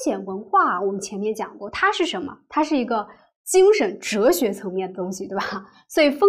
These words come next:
险文化有哪些？对于这个银行来说，风险文化有哪些？它有哪些具体的策略？还有我们所说的风险偏好。其实风险文化它包含了风险偏好和风险限额。那风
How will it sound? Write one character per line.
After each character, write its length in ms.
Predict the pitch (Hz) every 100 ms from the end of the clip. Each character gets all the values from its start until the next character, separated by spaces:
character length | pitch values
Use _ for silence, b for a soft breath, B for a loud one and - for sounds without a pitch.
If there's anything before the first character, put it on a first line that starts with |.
| 440
险 220 | 320 196
文 160 | 190 226
化 240 | - 370
有 160 | 233 214
哪 160 | 190
些？ 140 | 202 202
对 160 | 269
于 40 | 277
这 120 | 359
个 80 | 262
银 180 | 240
行 180 | - 240
来 140 | 214 208
说， 100 | 220
风 160 | 240
险 140 | 233 190
文 100 | 190
化 160 | 220
有 120 | 214
哪 120 | 214 202
些？ 300 | 208 208 208 B
它 140 | - 240
有 60 |
哪 120 | 220
些 140 | 185 202
具 160 | 247
体 120 | 240 -
的 120 | 190
策 260 | - 403
略？ 180 | 285 196 - B B
还 160 | 311
有 40 | 440 427
我 40 | 262
们 120 | 302
所 200 | - 180
说 200 | 220 208
的 100 | 196
风 180 | 226 240
险 220 | 185 -
偏 180 | 202 196
好。 240 | 208 190 b b
其 120 | 403
实 40 |
风 80 | 480 523
险 140 | 392
文 120 | 403
化 140 | 262 247
它 100 | 269
包 220 | - 339 440
含 140 | 247 190
了 60 |
风 180 | 185 208
险 160 | 190 170
偏 200 | 214 202
好 200 | 208 190
和 100 | 190
风 160 | 220
险 160 | 208 196
限 260 | - 359 254
额。 160 | - - b b b
那 80 |
风 100 | 392